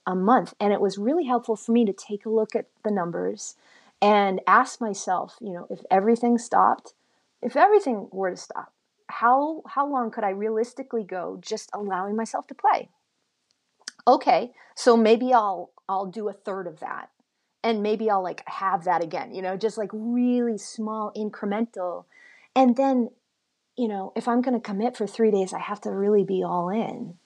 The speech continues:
right? I can't just, like, say I'm gonna do this, but then, like, be in this state of, like, "But what are the other people doing?" and look outside of myself again. So it's really been this, and, and you talk about all the time, this process of deconditioning and reconditioning. And so for me, it's, it's these incremental progressions of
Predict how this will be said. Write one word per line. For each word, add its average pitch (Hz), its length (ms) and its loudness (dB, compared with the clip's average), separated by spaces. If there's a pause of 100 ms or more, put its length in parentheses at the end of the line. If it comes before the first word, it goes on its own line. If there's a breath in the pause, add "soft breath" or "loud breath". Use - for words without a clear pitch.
(100)
right? - 280 -2
I 185 80 4
can't 196 320 2
just, 190 180 0
like, 180 160 2
say 233 280 6
I'm 214 100 6
gonna 185 160 4
do 175 140 6
this, 180 120 6
but 185 180 -2
then, 185 180 4
like, 175 180 2
be 185 100 4
in 196 100 2
this 190 120 2
state 202 220 6
of, 190 60 2
like, 196 180 2
"But 277 120 6
what 330 200 6
are 330 80 4
the 320 80 2
other 330 240 -4
people 247 240 -6
doing?" 220 160 -8
and 202 100 -8
look 277 160 -8
outside - 320 -6
of 262 60 -6
myself 202 260 -8
again. 185 160 -20 (380 soft breath)
So 240 160 -8
it's 233 120 -10
really 254 360 0
been 185 180 -6
this, 180 200 -10 (360)
and, 214 160 0
and 226 240 4
you 269 140 6
talk 285 260 -4
about 196 420 -2
all 214 120 -2
the 208 80 -6
time, 202 420 -6
this 180 140 -12
process 202 480 -8
of 180 160 -6
deconditioning 185 840 -2
and 170 80 -8
reconditioning. 175 840 -2 (520 soft breath)
And 185 200 2
so 185 140 4
for 190 180 2
me, 202 180 6
it's, 170 140 4
it's 180 180 0
these 180 300 0
incremental 185 720 2
progressions 175 800 0
of 170 260 -4